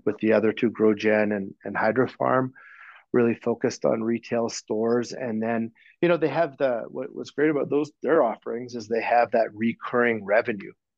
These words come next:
after the sale. And, um, with their, their dry nutrients or their other projects or the other products that they offer.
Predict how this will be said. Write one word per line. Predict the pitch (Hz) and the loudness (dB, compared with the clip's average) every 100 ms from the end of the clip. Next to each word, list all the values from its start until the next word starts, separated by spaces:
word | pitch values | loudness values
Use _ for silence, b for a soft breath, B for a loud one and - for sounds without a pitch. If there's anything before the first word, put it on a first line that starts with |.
| _ _ - | _ _ -6
after | 117 110 - 117 | -4 -2 0 0
the | 104 | 0
sale. | - 110 123 175 - _ _ _ _ _ - | 2 4 6 4 -2 _ _ _ _ _ 2
And, | 120 113 110 107 | 4 4 4 4
um, | 113 110 107 104 98 - _ - | 4 6 4 0 -6 -10 _ -6
with | 117 113 | -4 -2
their, | 120 113 107 101 _ - | 0 2 2 0 _ -6
their | 110 110 | -2 -2
dry | 98 117 113 | 2 4 4
nutrients | 107 110 - 113 110 110 110 | 2 -4 -6 -6 -4 -4 -6
or | 104 101 98 | -4 -4 -2
their | 98 | 2
other | 107 104 | 2 2
projects | - 104 101 104 - - - | -2 -4 -2 -4 -6 -8 -2
or | 110 104 | 0 2
the | 107 | 2
other | 104 101 | 0 -2
products | - 104 104 101 - | -2 0 0 -2 -6
that | - 101 | -8 -4
they | 98 | -2
offer. | 95 110 57 | -2 -2 -4